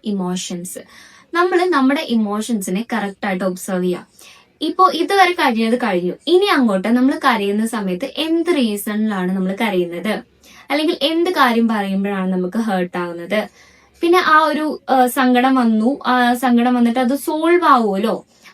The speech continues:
അപ്പൊ ആ സമയത്ത് എങ്ങനെയാണ് അത് സോൾവ് ആവുന്നത്, എന്ത്, ആ, ഒരു, ഇപ്പൊ എന്തെങ്കിലും ഒരു പർട്ടിക്കുലർ റീസൺ ഉണ്ടാവുമല്ലോ അത് സോൾവ് ആവാന്, നമുക്ക് സങ്കടം മാറാൻ, ആ മാറാനുള്ള റീസൺ എന്താണ്? അതായത് നമ്മൾ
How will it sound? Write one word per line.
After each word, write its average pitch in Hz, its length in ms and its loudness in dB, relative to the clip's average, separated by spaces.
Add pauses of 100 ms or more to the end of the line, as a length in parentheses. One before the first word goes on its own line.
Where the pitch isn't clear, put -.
അപ്പൊ 359 140 4
ആ 359 160 8
സമയത്ത് 320 520 0
എങ്ങനെയാണ് 320 760 2
അത് 262 100 2
സോൾവ് 214 380 0
ആവുന്നത്, 185 560 -2 (400)
എന്ത്, 302 520 4 (160)
ആ, 247 100 6 (320)
ഒരു, 302 340 4 (220)
ഇപ്പൊ 302 140 -6
എന്തെങ്കിലും 294 300 2
ഒരു 294 80 -4
പർട്ടിക്കുലർ 285 440 2
റീസൺ 269 320 -2
ഉണ്ടാവുമല്ലോ 208 420 2
അത് 208 100 -2
സോൾവ് 208 340 0
ആവാന്, 180 380 -4 (440)
നമുക്ക് 240 220 2
സങ്കടം 262 380 2
മാറാൻ, 254 460 2
ആ 269 160 2
മാറാനുള്ള 262 760 4
റീസൺ 196 400 -4
എന്താണ്? 170 640 -8 (280)
അതായത് 208 300 0
നമ്മൾ 247 220 6